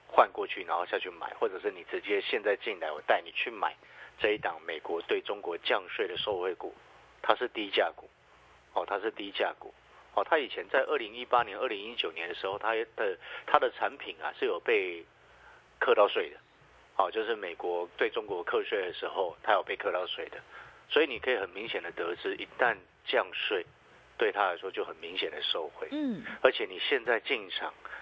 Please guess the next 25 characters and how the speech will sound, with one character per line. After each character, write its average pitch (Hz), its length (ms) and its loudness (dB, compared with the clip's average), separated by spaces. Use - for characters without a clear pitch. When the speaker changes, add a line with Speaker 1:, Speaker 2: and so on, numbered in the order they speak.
Speaker 1:
你 104 140 -4
的 101 160 2
成 - 220 -2
本 90 180 2
比 101 180 -2
之 123 120 2
前 - 360 0
哦， 85 240 -2
四 123 200 0
月， 113 200 2
因 160 60 4
为 160 60 4
这 170 120 4
档 139 160 8
股 131 120 -4
票 117 140 6
是 123 160 -2
四 147 160 4
月 127 200 8
份 110 260 6
到 113 280 8
前 120 240 4
两 107 200 6
天 110 220 2
为 92 220 0